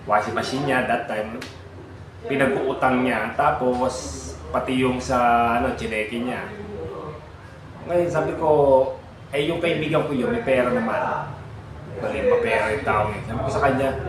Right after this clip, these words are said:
"Pare, ba't may inutang? Ang laki ng tubo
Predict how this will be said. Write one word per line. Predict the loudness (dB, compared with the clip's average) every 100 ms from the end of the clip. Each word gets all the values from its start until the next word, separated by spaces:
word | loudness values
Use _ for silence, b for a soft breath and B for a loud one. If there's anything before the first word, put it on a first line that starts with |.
| -6 -6 -8 -8 -8 -8 2
"Pare, | 4 4 4 2 -2 -8 -10 -10 -6
ba't | -2 -2 2
may | 4
inutang? | 4 6 6 6
Ang | 2
laki | 0 0
ng | -2
tubo | 0 0 2 2 0